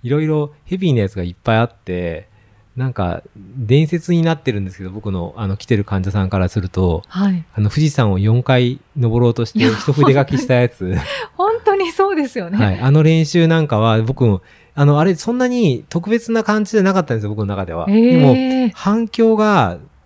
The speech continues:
Speaker 1: 「あんなの四回もやるんですか？」っていうのが多すぎて、あ、一回しか確かに登らないと思ってるものを、三回も四回も登ると驚かれるんだっていうのが、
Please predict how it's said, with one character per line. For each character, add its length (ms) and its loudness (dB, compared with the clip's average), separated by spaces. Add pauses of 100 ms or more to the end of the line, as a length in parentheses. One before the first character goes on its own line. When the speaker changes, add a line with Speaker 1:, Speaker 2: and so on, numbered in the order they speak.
(220)
Speaker 1:
「あ 160 2
ん 60 4
な 120 6
の 80 4
四 220 2
回 180 2
も 60 2
や 100 2
る 80 4
ん 60 4
で 100 2
す 80 -8
か？」 100 0
っ 40 -4
て 200 -12
い 100 -4
う 20 -4
の 100 -6
が 140 -4
多 200 0
す 160 -6
ぎ 120 -2
て、 360 -2 (200)
あ、 180 0 (520)
一 160 -2 (100)
回 220 2
し 100 -10
か 80 0
確 220 -2
か 60 -2
に 80 0
登 200 -2
ら 80 2
な 100 2
い 60 0
と 80 0
思 120 2
っ 40 -4
て 80 -4
る 100 -4
も 80 -4
の 100 -4
を、 320 0 (440)
三 300 0
回 160 2
も 60 2
四 180 2
回 120 4
も 60 4
登 180 0
る 80 -4
と 140 -2
驚 180 0
か 140 -2
れ 80 0
る 140 -2
ん 80 -8
だ 80 -8
っ 40 -8
て 160 -12
い 120 -4
う 20 -4
の 120 -6
が、 360 -6